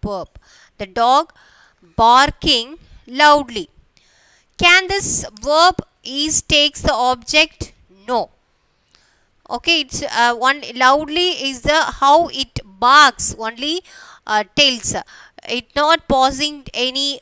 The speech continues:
uh, object here. So we call this sentence as intransitive verb.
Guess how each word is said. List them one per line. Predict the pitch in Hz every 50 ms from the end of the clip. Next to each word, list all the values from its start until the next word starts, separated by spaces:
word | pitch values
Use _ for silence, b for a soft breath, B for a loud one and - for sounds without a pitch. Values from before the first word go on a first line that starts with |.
| _
uh, | - 190 214 208 214 - -
object | - 240 254 262 240 - - - 277 254 - - -
here. | 226 220 190 151 - b b b b b b b b -
So | - - 330 320 339 320 -
we | - 254
call | - _ - 269 262 277 294 302 285
this | 240 226 262 302 294 -
sentence | - 277 269 233 220 220 _ 240 254 277 - - - -
as | 214 208 208 226 285 339 - b b b b b b _ _ _
intransitive | 254 277 320 359 523 - _ _ - 247 247 240 233 233 262 - - 262 262 - - 247 277 320 339 262 202 180
verb. | 165 175 180 180 180 180 170 165 160 151